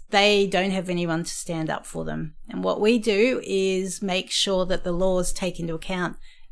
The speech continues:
their needs, their special needs, 'cause they won't be able to catch up with directors themselves in social gatherings.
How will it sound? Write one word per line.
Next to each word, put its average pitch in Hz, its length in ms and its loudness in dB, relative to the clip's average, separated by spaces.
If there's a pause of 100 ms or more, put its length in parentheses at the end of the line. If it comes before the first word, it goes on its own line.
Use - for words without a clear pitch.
their 185 220 2
needs, 190 480 0
their 165 120 -2
special - 420 0
needs, 320 520 0 (100)
'cause 160 420 -10
they 147 120 -4
won't 180 240 -2
be 202 140 2
able 202 220 2
to 202 140 0
catch - 360 -2
up - 200 0
with 226 300 4 (540)
directors 220 580 4
themselves 226 640 2
in 220 100 4
social 196 380 2
gatherings. 285 720 0